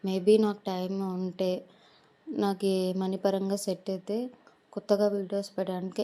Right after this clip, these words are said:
ఇంట్రెస్టింగ్గా వీడియోస్ పెట్టడానికి ఇవి ఉన్నాయండి. కానీ ఇంకా అట్రాక్టివ్గా, అంటే నా ఛానల్ని ఇంకా అట్రాక్టివ్గా చూడాలి అనుకున్న,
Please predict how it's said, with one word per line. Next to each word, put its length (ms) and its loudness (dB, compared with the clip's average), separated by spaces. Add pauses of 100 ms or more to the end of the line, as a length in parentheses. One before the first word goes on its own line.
(100)
ఇంట్రెస్టింగ్గా 760 -2 (160)
వీడియోస్ 360 -4
పెట్టడానికి 760 -8 (640)
ఇవి 240 2
ఉన్నాయండి. 680 0
కానీ 440 -2
ఇంకా 300 -2
అట్రాక్టివ్గా, 800 -2
అంటే 220 -2
నా 180 -4
ఛానల్ని 480 -4
ఇంకా 240 -6
అట్రాక్టివ్గా 680 -8 (320)
చూడాలి 540 -6
అనుకున్న, 400 -8